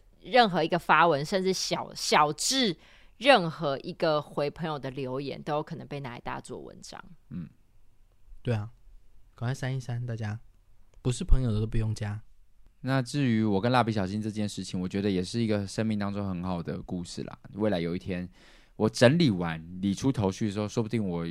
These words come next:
Speaker 2: 未来又出书了，或是我在我的演讲里面，我一定会郑重的把它拿出来跟大家细节分享。
Speaker 3: 你那个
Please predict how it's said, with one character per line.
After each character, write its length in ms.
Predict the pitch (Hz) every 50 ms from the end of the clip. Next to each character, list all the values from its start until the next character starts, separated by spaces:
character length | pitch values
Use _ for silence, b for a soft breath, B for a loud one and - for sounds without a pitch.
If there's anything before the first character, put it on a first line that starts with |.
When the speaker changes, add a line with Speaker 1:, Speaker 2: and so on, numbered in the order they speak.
| 76 -
Speaker 2:
未 120 | 101 110
来 120 | 101 95 95
又 100 | 104 110
出 180 | - - 101
书 280 | 98 - - 95 95 92
了， 120 | 92 85
或 160 | 85 - 101
是 140 | 95 - 98
我 80 | 92 90
在 120 | 82 95
我 100 | 90 87
的 60 | 82
演 140 | 82 82 82
讲 120 | 82 85 82
里 80 | 82
面， 160 | 80 82 82
我 120 | 71 67 76
一 60 | 85 -
定 160 | - 104 98
会 120 | 90 98 90
郑 240 | - - 101 95 90
重 140 | - 92
的 80 | 87 82
把 120 | - 82
它 80 | 76 82
拿 200 | 82 80 78 -
出 160 | - - -
来 100 | 78 156 -
跟 140 | - 90
大 140 | 85 87 85
家 180 | 82 85 87 95
细 220 | - - - 107
节 240 | 82 - - - 90
分 240 | - - - 92 92
享。 180 | - - - -
Speaker 3:
你 100 | - 113
那 60 | 113
个 120 | 110 120